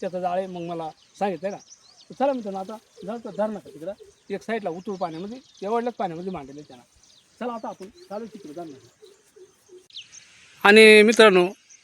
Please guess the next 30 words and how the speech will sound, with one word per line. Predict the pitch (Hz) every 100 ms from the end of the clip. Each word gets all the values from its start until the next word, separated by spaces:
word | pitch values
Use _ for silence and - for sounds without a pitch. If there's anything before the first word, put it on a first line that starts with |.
| -
आता | 196 226
दोन | 202 202
दिवस | 185 180
झालं | 196
पावसानं | 170 165 160 175 175 - _ -
चांगलीच | 185 196 190
विश्रांती | 180 190 151
घेतली, | 143 131 131 - _ _ _ _ - - - - - - - -
त्याच्यामुळं | 190 180 180 175 165 - - -
सगळीकडं | - 202 202 185 180
असा | 160 185
सूर्यदर्शन | - 185 143 131 156
होत | 139
आहे | 123 123 - - - - - - - - - -
आणि | 233 247
एकदम | 240 277 - -
आनंदी | 208 220 202
वातावरण | 185 156 156 147
वाटत | 147 151
आहे. | 135 123 - - - - - - - - -
आणि | 233 262
एक | 262
सारखा | 277 269 277
आहे | 269 -
असा | 220 247
रिमझिम | 233 220 226
पाऊस | 208 160
पडत | - 147
राहील | 165 214
ना, | 220